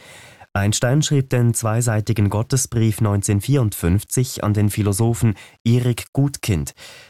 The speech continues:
Darin bezeichnet der Physiker den Glauben an Gott als Ausdruck menschlicher Schwäche,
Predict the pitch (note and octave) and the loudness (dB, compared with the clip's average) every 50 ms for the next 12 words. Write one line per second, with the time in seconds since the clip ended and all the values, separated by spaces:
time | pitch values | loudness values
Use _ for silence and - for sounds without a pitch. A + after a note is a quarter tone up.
0 | _ - F2 F2 F2+ F#2+ G2 G2 F#2+ - - F#2+ G2+ A#2+ - C#3+ C3 - - - | _ -6 -2 0 2 2 2 0 0 -2 -2 -2 -2 0 0 -2 -2 -2 -2 -4
1 | C3 C3 - B2+ B2+ A#2+ B2+ A#2+ - - A#2 A2 A2+ A2 A2 G2+ G#2+ G2 F#2+ G#2+ | -4 -2 0 0 0 0 0 0 0 0 0 0 0 0 0 0 0 0 0 0
2 | A#2+ - B2+ A2+ A2 G#2+ G2+ - G2+ C3 C3 - - - E2 G#2 G2+ - - - | 0 0 0 0 0 0 0 0 -2 -2 -4 -6 -4 -2 0 0 0 -2 -2 -2
3 | F#2 G2 A#2 C3 - - - - A#2 A2 - - A#2 G#2+ A2 C3 C3 - - G2+ | 0 0 0 0 -2 -4 -4 -2 -2 -2 -2 0 0 2 2 0 0 0 -2 -2
4 | - F#2+ E2+ - - G#2+ A2+ A#2 - - F#2+ | -2 -2 -4 -4 -2 -2 -4 -2 -2 -2 -2